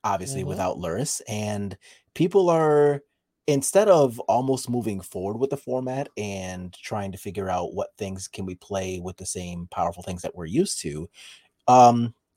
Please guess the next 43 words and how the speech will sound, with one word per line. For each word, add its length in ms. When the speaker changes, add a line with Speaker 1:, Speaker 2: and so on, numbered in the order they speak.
Speaker 1:
it 100
almost 240
feels 140
like 100
the 80
format's 360
kind 200
of 140
moving 280
backwards, 480
and 80
people 200
are 100
just 220
going 260
back 220
to 80
decks 280
that, 280
you 140
know, 160
they 100
were 120
familiar 480
with. 380
And 340
Speaker 2:
Mm-hmm. 240
Speaker 1:
one 180
of 180
the 220
biggest 400
proprietors 480
of 100
that, 260
as 180
always, 500
is 320
Jund. 480
Because, 400
let's 180
be 120
real, 380
I'm 320